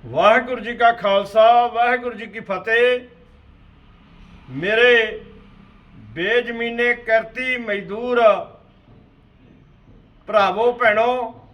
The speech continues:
ਤੁਹਾਨੂੰ ਸਾਰਿਆਂ ਨੂੰ ਬੇਨਤੀ ਹੈ ਕਿ ਕੱਲ੍ਹ ਮਿਤੀ ਛੇ ਅਪ੍ਰੈਲ ਦੋ ਹਜ਼ਾਰ ਪੱਚੀ ਨੂੰ ਕੋਟਕਪੂਰਾ ਨਗਰ ਕੌਂਸਲ ਦੇ ਦਫ਼ਤਰ ਦੇ ਸਾਹਮਣੇ, ਸਿਵਲ ਹਸਪਤਾਲ ਦੇ ਸਾਹਮਣੇ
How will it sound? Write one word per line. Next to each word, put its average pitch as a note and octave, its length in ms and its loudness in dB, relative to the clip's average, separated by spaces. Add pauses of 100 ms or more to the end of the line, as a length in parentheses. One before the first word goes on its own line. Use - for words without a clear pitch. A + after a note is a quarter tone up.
(120)
ਤੁਹਾਨੂੰ G#3+ 360 -2
ਸਾਰਿਆਂ B3 400 0
ਨੂੰ C#4 120 -4
ਬੇਨਤੀ A#3+ 480 0
ਹੈ G3 380 2 (1000)
ਕਿ A#3+ 240 2
ਕੱਲ੍ਹ B3 420 -2 (580)
ਮਿਤੀ G#3 460 -8
ਛੇ F#3+ 320 -4 (180)
ਅਪ੍ਰੈਲ A#3 500 4 (1000)
ਦੋ A3 240 -4
ਹਜ਼ਾਰ B3+ 280 0 (100)
ਪੱਚੀ A#3+ 340 -8
ਨੂੰ C4 240 -10 (140)
ਕੋਟਕਪੂਰਾ B3 680 -6 (840)
ਨਗਰ A3+ 340 2
ਕੌਂਸਲ B3 520 -4
ਦੇ B3+ 200 2
ਦਫ਼ਤਰ G#3 600 -4
ਦੇ B3 180 -2
ਸਾਹਮਣੇ, A#3+ 500 -2
ਸਿਵਲ B3 360 -4
ਹਸਪਤਾਲ A#3+ 420 0
ਦੇ B3 120 -4
ਸਾਹਮਣੇ A#3+ 400 -4